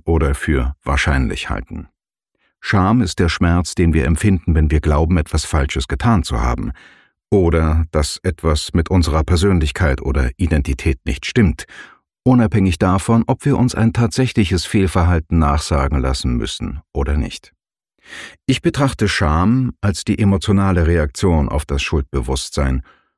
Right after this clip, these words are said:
aber häufig geht beides Hand in Hand. Wir sind uns eines Fehlverhaltens bewusst und schämen uns für das, was unser Fehlverhalten über uns aussagt.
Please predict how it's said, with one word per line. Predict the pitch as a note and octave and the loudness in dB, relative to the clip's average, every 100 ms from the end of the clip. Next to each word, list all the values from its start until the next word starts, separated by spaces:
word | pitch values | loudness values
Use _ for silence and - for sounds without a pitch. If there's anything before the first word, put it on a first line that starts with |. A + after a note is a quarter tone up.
| _ | _
aber | - D2 C#2 | -4 0 2
häufig | F#2 E2+ G2 E2+ | 2 2 -2 -2
geht | - D#2+ | -2 -2
beides | D2 C#2+ D#2 D#2 - | 0 0 0 -2 -2
Hand | C#2 A#1+ | -2 -2
in | - D2+ | 0 2
Hand. | G#2 D#2+ - _ _ _ _ _ _ _ _ _ _ - | 2 0 -6 _ _ _ _ _ _ _ _ _ _ 0
Wir | F#2+ | 2
sind | A#2 E3+ C#3+ | 4 2 0
uns | D#3 - - | 0 -2 -2
eines | A2+ A2+ - | 2 2 2
Fehlverhaltens | A2 G#2 - F#2+ F#2+ - D#2+ - | 0 0 2 2 0 0 -4 0
bewusst | E2 C#2 B2 - - - _ _ _ | -2 2 0 -2 -10 -16 _ _ _
und | G2 | -2
schämen | - G2 G2 F#2 | 0 2 2 2
uns | C#2+ D#2 | 0 -2
für | - C2 - | -4 -4 0
das, | D2 - - | -2 -2 -6
was | C#2 C2+ | -6 -4
unser | D#2 D#2+ B1+ C2+ | -2 -2 -2 -4
Fehlverhalten | - D2 C2 - C2 C2+ C#2 - E2+ | -2 -2 -2 -2 -2 0 -2 0 -2
über | - F#2 F#2 | 0 0 0
uns | - G2+ - | 0 -2 -2
aussagt. | G#2 F2 - A#1+ - - - | -2 -2 -2 -6 -8 -14 -20